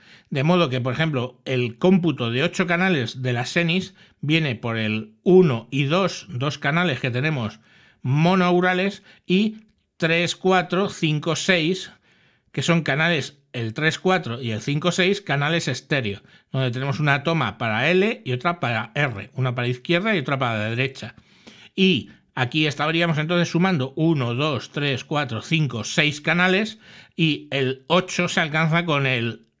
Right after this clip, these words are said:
estéreo aux return, que es un canal espe-, es-, especial que tiene esta mesa, que serían el, básicamente, siete y el ocho. En esta mesa más pequeña,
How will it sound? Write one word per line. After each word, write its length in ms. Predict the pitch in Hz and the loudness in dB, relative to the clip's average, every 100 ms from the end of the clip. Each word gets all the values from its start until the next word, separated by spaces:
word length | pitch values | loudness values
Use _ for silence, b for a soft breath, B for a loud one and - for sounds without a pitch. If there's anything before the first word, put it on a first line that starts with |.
| _ | _
estéreo 580 | 127 - 170 165 156 160 | -8 -2 0 2 0 0
aux 340 | 143 165 - - | 0 0 -4 -4
return, 560 | 156 165 175 175 175 170 B B | 0 0 0 0 0 -2 B B
que 100 | - | -4
es 100 | 143 | 2
un 140 | 160 | 2
canal 360 | 143 143 151 151 | 2 0 0 0
espe-, 480 | 139 131 - 147 - | -2 -6 -2 -4 -4
es-, 200 | - 127 - _ | -4 -4 -6 _
especial 640 | - 131 - - 180 175 180 | -10 -6 -4 0 4 4 2
que 100 | 147 | -2
tiene 200 | 127 135 | 0 -2
esta 200 | - 143 | -2 -2
mesa, 380 | 160 - 170 B B B | 0 -2 -2 B B B
que 120 | - | -6
serían 440 | 127 127 131 156 170 B - | -2 0 2 0 -4 B -6
el, 320 | 131 135 165 | -2 0 -2
básicamente, 600 | 127 135 156 135 151 151 156 | -2 -4 -2 -2 -2 -2 -4
siete 500 | - 147 151 165 - | -2 -4 -2 -6 -4
y 100 | 131 | -2
el 120 | 113 | -2
ocho. 320 | 107 - - _ _ _ B B B - | -4 -8 -18 _ _ _ B B B -8
En 120 | 156 | -2
esta 220 | 170 180 | 0 0
mesa 200 | 196 180 | 0 0
más 140 | 175 | 0
pequeña, 560 | 170 170 185 202 147 110 | 0 0 2 2 2 -2